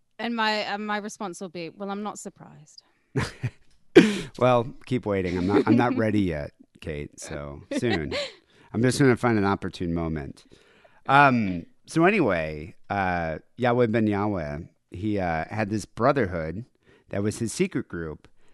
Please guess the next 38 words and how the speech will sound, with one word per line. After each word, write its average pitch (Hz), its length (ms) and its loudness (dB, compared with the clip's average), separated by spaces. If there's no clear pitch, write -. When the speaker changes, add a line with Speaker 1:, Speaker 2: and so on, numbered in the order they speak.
Speaker 2:
and, 107 240 -2
uh, 98 220 2
he 113 160 -4
called 139 280 0
them 123 160 2
his 107 220 -4
Death 113 320 -2
Angels. 107 720 -2
So - 140 -6
there, 117 260 2
there's 113 300 -2
Robert 127 340 4
Rozier 85 640 -4
in 92 100 -4
his 92 220 -4
Death - 340 -4
Angel 101 300 -2
garb. 85 580 -6
And, 117 240 2
uh, 98 420 4
Yahweh 131 560 4
would 104 220 -2
encourage 135 400 -2
his 117 140 -2
Death 90 220 -4
Angels 95 320 -6
to 98 80 -12
kill 135 220 -4
his 123 180 0
cult 139 260 -4
dissidents. 92 500 -4
So 117 140 -10
anyone 170 300 6
who 147 100 6
disagreed 110 800 0
with 90 180 -6
his 101 140 -8
teachings 87 680 -8